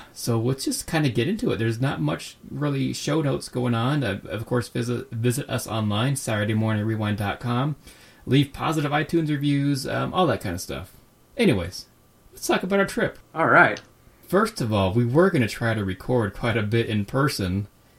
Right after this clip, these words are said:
Speaker 1: while
Speaker 2: Yeah.
Speaker 1: we were, we were there, but that all just kinda fell through because if you had plans, everything went out the window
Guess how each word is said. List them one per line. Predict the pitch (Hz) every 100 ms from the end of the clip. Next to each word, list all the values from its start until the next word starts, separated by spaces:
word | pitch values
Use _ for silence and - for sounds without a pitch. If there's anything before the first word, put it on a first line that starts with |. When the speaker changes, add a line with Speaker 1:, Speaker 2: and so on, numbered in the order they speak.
| _
Speaker 1:
while | - 110 104
Speaker 2:
Yeah. | 104
Speaker 1:
we | 101
were, |
we | 113 123
were | 110
there, | 120 139 117 110
but | 117 139 143
that | 214 196
all | 117 98
just | - 95 - -
kinda | 127 95
fell | - 90 87
through | 95 98
because | 104 - 104 95
if | 107 -
you | 185
had | 156 127
plans, | 120 113 120 131 123 - - - - -
everything | - 165 143 127
went | 110 98
out |
the | 95
window | 87 85 85